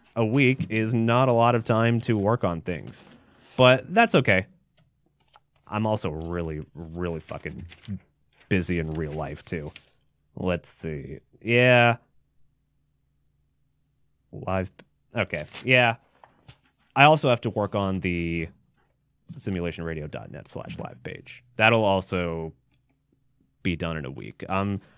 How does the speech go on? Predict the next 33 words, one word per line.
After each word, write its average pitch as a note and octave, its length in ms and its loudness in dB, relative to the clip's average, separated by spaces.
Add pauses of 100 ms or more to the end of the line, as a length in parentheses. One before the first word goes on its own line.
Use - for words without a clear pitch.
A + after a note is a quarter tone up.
(2250)
I'm G#2+ 220 2
really B2+ 360 6
putting, A2+ 600 4 (240)
I'm F#2+ 340 2
really A#2+ 460 6
have F#2+ 320 0
to, F2 320 -4
God, E2+ 340 -8 (140)
ugh, F2+ 320 -6
let F2+ 80 -6
me F2+ 80 -2
start F2 240 0
over. D#2 260 -6 (1300)
I D#2+ 80 -6
don't D#2+ 80 -4
know, D#2 80 -6
I'm D2+ 60 -8
a - 20 -8
little D#2 160 -8
flustered. D#2 480 -8 (320)
I F#2+ 80 0
really B2 320 6
have A2 140 6
to G#2+ 80 -8
put G#2 140 -2
my F#2 120 0
nose F2+ 200 -2
to F2+ 80 -6
the E2 60 -6
grindstone E2+ 540 -6
this E2+ 120 -8
next F2 240 -4
week, F#2 220 -2